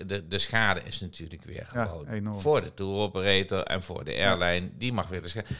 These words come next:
Speaker 1: Maar je moet je
Speaker 2: Ja.
Speaker 1: voorstellen, s-, het is ook niet zo dat het een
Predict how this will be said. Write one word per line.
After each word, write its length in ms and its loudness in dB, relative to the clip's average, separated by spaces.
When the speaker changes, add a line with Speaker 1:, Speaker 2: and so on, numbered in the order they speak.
Speaker 1:
Maar 80 0
je 80 4
moet 140 0
je 120 -8
Speaker 2:
Ja. 60 -4
Speaker 1:
voorstellen, 540 0
s-, 140 -10
het 180 -2
is 140 2
ook 180 0
niet 200 -2
zo 260 4
dat 220 6
het 240 -2
een 260 -4